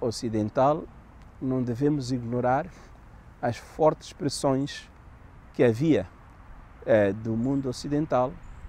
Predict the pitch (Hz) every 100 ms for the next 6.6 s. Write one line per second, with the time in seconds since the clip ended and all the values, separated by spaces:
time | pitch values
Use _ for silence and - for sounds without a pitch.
0 | - - - - - 110 117 107 104 -
1 | - - - - - - - - - -
2 | - - - - 147 - - - 139 127
3 | 156 135 135 - 156 156 156 165 160 156
4 | 156 151 131 - - - - 147 190 196
5 | 175 165 - 165 151 156 151 151 175 170
6 | 160 - 131 120 -